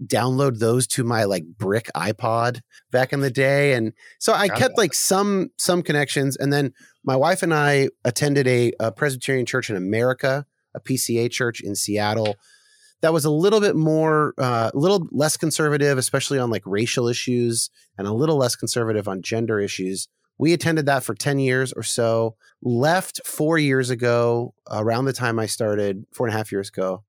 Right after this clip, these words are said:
Speaker 1: around the time I started You Have Permission. Too much cognitive dissonance. Uh, something that's gonna become clear is that I'm, I'm pretty theologically liberal. I am
Speaker 2: Mm-hmm.
Speaker 1: sociopolitically kinda center left. I'm quite moderate. Um, but, you know,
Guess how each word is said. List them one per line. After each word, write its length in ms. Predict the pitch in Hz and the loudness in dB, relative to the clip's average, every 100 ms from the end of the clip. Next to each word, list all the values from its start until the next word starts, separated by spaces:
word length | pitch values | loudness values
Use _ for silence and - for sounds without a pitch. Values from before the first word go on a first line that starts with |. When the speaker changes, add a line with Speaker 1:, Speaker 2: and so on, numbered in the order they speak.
| - | -6
Speaker 1:
around 120 | 117 | -4
the 60 | 117 | -4
time 200 | 127 113 | -4 -4
I 60 | 101 | -4
started 340 | - 107 98 | -4 -4 -2
You 100 | 101 | -4
Have 120 | 98 | -4
Permission. 580 | - 98 98 87 90 92 _ _ - | -4 -6 -6 -6 -8 -8 _ _ -6
Too 120 | - | -2
much 220 | 175 160 - | 0 -2 -2
cognitive 440 | 139 131 135 110 | -2 0 -2 -2
dissonance. 640 | 120 117 113 113 104 - - - _ - | -2 -2 -2 -2 -4 -8 -10 -18 _ -8
Uh, 120 | 107 | -4
something 260 | 107 190 175 | 0 2 2
that's 140 | 143 | 0
gonna 160 | 139 117 | 0 0
become 320 | 113 123 101 | -2 -2 -4
clear 320 | - 104 98 | -2 -2 -2
is 100 | 92 | -2
that 140 | 98 95 | -4 -2
I'm, 220 | 139 135 _ _ _ _ - | -2 -2 _ _ _ _ -6
I'm 100 | 233 | -6
pretty 400 | - - 254 247 | -6 -2 0 0
theologically 1300 | - - 151 156 117 107 117 143 - 147 160 170 - | -2 -4 0 2 2 0 0 -2 -2 0 0 0 -4
liberal. 600 | 143 151 151 160 165 175 _ _ _ - | -2 -2 0 0 0 -4 _ _ _ -6
I 120 | 110 | 0
am 240 | 120 113 110 | 0 0 -2
Speaker 2:
Mm-hmm. 180 | - 107 | -6 -6
Speaker 1:
sociopolitically 1200 | 117 - 143 - 139 - 127 120 - 117 110 98 | -4 0 0 0 -2 0 -2 -2 0 0 2 -2
kinda 240 | - 117 90 | -4 -4 -2
center 460 | - 107 107 107 | -2 -2 -2 -4
left. 340 | 95 98 120 98 | -2 -2 -4 -6
I'm 180 | 95 | -8
quite 300 | - - 101 | -12 -4 -4
moderate. 520 | 95 92 110 135 170 _ _ _ | -4 -4 0 0 -2 _ _ _
Um, 300 | 117 110 107 _ | -6 -4 -6 _
but, 300 | 135 147 143 _ _ - _ | 0 2 2 _ _ -20 _
you 100 | 180 | 0
know, 220 | 160 123 | 0 0